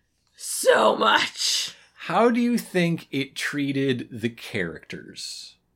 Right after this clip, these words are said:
Speaker 2: Like, is this a recognizable Archie, Jughead,
Speaker 1: I,
Speaker 2: Betty, Reggie?
Speaker 1: yeah, it's recognizable.
Speaker 2: Mm-hmm.
Speaker 1: There's not much, like, heart to it, but it's
Speaker 2: <laughs>
Speaker 1: recognizable. Like, yep, I know who everyone is.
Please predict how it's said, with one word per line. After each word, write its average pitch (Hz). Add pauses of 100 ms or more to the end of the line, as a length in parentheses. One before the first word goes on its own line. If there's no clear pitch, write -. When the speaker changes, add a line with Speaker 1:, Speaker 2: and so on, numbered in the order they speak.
(140)
Speaker 2:
Like, 135
is 156
this 175
a 156
recognizable 117
Archie, 101
Jughead, 95
Speaker 1:
I, -
Speaker 2:
Betty, 95
Reggie? 92
Speaker 1:
yeah, 254 (360)
it's -
recognizable. 196
Speaker 2:
Mm-hmm. 113
Speaker 1:
There's 285
not 381
much, 320
like, 240 (220)
heart -
to 185
it, 233 (440)
but 240
it's 233
Speaker 2:
<laughs> -
Speaker 1:
recognizable. 214
Like, 196
yep, 277
I 294
know 302
who 349
everyone 311
is. 254